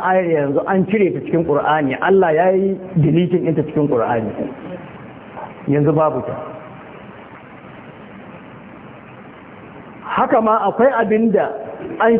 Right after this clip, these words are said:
shahe karatu ne, hukunci ne na, amma kuma an shahe karatu ne. Akwai kuma abin da an shahe hukunci ne, kuma karatu ne na nan. Bari mu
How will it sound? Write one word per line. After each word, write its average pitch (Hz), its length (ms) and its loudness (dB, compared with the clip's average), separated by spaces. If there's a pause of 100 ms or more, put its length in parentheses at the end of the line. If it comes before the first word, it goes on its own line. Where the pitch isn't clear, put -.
shahe 233 280 4
karatu 175 460 0
ne, 180 200 4 (280)
hukunci 254 400 2
ne 175 160 4
na, 127 300 0
amma 175 200 2
kuma 185 220 2
an 185 140 0
shahe 170 200 4
karatu 110 340 -2
ne. 95 200 -2 (2500)
Akwai 180 280 4
kuma 202 280 4
abin 202 320 4
da 202 140 6 (2250)
an 196 200 4
shahe 220 240 4
hukunci 196 460 2
ne, 196 120 6
kuma 196 200 2
karatu 139 400 2
ne 143 140 6
na 113 120 0
nan. 95 160 -8 (2250)
Bari 151 260 4
mu 160 400 2